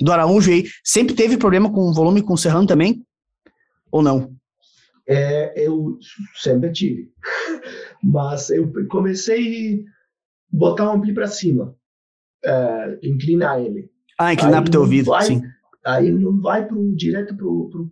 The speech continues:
Speaker 2: pro cara, né? Pro
Speaker 1: Sim, sim.
Speaker 2: operador.
Speaker 1: Sim.
Speaker 2: Mas mesmo assim, mesmo assim, se eu vou pro P A, a guitarra tá muito pouco, quase nada.
Speaker 1: Uhum.
Speaker 2: Então é um negócio que eu já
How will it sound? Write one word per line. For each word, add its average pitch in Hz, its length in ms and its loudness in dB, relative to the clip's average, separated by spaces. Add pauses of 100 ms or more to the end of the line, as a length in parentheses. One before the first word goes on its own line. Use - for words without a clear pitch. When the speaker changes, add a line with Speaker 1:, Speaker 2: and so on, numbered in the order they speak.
Speaker 2:
pro 165 120 -10
cara, 107 320 -4
né? 104 160 -8 (400)
Pro 117 100 -2
Speaker 1:
Sim, 151 180 4
sim. 127 140 2
Speaker 2:
operador. 120 340 -2 (540)
Speaker 1:
Sim. - 140 0
Speaker 2:
Mas 240 100 6
mesmo 349 200 2
assim, 254 540 -2
mesmo 202 460 0
assim, 202 260 -6 (680)
se - 140 0
eu 143 80 4
vou 135 160 0
pro 139 180 -6
P 147 140 -4
A, 151 280 -2 (600)
a 117 100 -2
guitarra 123 460 -4 (120)
tá 113 220 -8 (180)
muito 156 480 0
pouco, 101 240 -8 (340)
quase - 220 -6
nada. - 240 -6 (160)
Speaker 1:
Uhum. 123 520 2 (840)
Speaker 2:
Então 415 340 2
é 415 60 4
um 330 100 4
negócio 320 380 0
que 220 80 -2
eu 202 80 4
já 214 320 -4